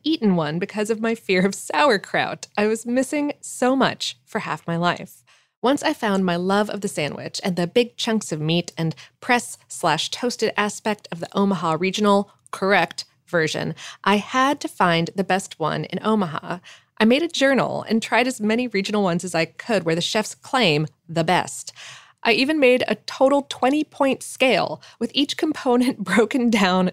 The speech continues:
to track the best. I will tell you, the best one so far would be a controversial pick, considering some of the locally decided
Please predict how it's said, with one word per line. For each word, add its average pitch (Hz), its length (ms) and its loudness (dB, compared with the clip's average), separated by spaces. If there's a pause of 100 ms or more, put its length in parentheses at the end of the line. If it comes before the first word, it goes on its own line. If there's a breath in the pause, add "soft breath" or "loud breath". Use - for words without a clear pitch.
to 233 100 -2
track 156 500 0
the 180 80 -2
best. - 460 -2 (440 loud breath)
I 214 140 6
will 294 120 4
tell 185 220 2
you, 170 360 -6
the 196 60 -2
best 208 240 0
one 247 160 4
so 240 220 0
far 160 520 2
would 196 160 0
be 185 100 4
a 170 40 2
controversial 302 760 -2
pick, - 440 -2 (200 loud breath)
considering 240 520 2
some 233 160 -2
of 220 40 -4
the 220 80 2
locally 233 440 2
decided 214 560 2